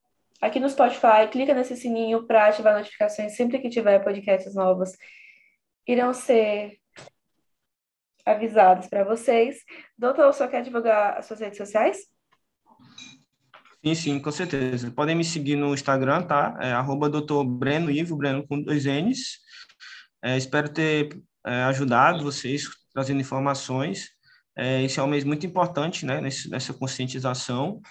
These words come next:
Speaker 2: E esse ano eu tenho essa, essa, esse caráter especial, né, que a,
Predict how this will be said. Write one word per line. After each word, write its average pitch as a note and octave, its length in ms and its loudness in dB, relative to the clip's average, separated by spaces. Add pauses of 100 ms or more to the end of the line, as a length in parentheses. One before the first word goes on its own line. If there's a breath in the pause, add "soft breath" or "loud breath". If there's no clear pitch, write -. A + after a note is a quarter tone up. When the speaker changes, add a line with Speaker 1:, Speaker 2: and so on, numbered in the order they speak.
(580 soft breath)
Speaker 2:
E C#3+ 120 0
esse D3+ 220 -4
ano D#3 160 0
eu D#3+ 100 -2
tenho D#3 240 -2
essa, E3+ 460 -2
essa, D#3+ 340 -6 (960)
esse - 140 -10
caráter D3+ 280 2
especial, D3+ 600 0
né, C3+ 280 -4
que - 120 -8
a, B2+ 320 -2